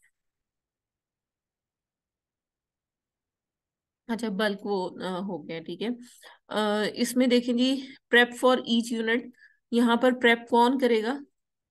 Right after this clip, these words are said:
इसमें प्रेप कोई भी नहीं चाहिए क्योंकि कंपनी ने already इसको प्रेप दी हुई है। क्लोज कर देंगे इसको। अच्छा, अब इसके बाद देखें यहाँ पर, अ, हमें जो है वो एड्रेस वो कहते हैं पहले आपको ऐड करना पड़ेगा।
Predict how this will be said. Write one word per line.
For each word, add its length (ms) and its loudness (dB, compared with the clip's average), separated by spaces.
इसमें 240 -2
प्रेप 360 0
कोई 160 0
भी 120 -4
नहीं 140 -4
चाहिए 240 -2
क्योंकि 260 -4
कंपनी 440 -4
ने 120 -2
already 460 -4
इसको 320 -2
प्रेप 340 -4
दी 160 -6
हुई 240 -6
है। 120 -8
क्लोज 320 2
कर 180 2
देंगे 300 2
इसको। 380 -4
अच्छा, 320 0
अब 440 0
इसके 240 -2
बाद 200 4
देखें 340 2
यहाँ 380 4
पर, 340 4
अ, 340 4
हमें 340 0
जो 100 -2
है 180 -2
वो 400 2
एड्रेस 440 0
वो 80 -6
कहते 260 -4
हैं 120 -2
पहले 260 -4
आपको 380 -2
ऐड 300 -2
करना 240 -4
पड़ेगा। 480 -2